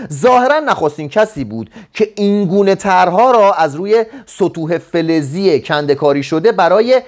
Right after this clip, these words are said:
حفظ و تکثیر طرح‌های نقاشان بر روی کاغذ چاپ می‌کرد. بوتیچلی، مانتنیا و نقاشان دیگر طرحهایی در اختیار او گذاشتند. یک نسل بعد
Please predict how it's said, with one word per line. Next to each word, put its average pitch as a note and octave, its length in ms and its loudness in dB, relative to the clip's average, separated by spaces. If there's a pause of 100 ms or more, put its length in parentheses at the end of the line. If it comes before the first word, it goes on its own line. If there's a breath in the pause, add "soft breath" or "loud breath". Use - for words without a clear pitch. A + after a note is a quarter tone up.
(240 loud breath)
حفظ - 400 -4
و F3 80 0
تکثیر E3+ 680 -2
طرح‌های D#3+ 640 0 (300 loud breath)
نقاشان F#3 880 0
بر F3+ 160 2
روی G3 360 0 (320 loud breath)
کاغذ D3+ 460 2
چاپ - 340 -2
می‌کرد. F2+ 420 -18 (460 soft breath)
بوتیچلی، B3 840 -2 (1300)
مانتنیا G3 1400 0
و G3+ 100 4
نقاشان E3+ 680 -2
دیگر D3+ 540 0
طرحهایی E3+ 560 0
در D#3 160 2
اختیار D3 320 0
او D#3 160 -2
گذاشتند. A#2 560 -6
یک C4 280 0
نسل E3+ 340 -2
بعد E3 420 2